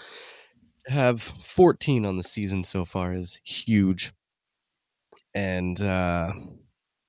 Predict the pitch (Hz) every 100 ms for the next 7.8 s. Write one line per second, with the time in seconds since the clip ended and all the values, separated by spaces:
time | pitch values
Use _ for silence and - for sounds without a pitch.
0 | _ _ 117 - - - - 113 - 127
1 | 113 113 107 104 - 107 107 - 101 87
2 | 82 98 - - 117 95 - 92 82 104
3 | _ _ - - - _ _ _ _ 104
4 | 92 90 - 120 - - 98 87 - 104
5 | 95 92 87 101 85 69 95 80 - -
6 | _ _ _ 104 - 95 - 92 - 107
7 | 98 95 95 80 85 90 82 -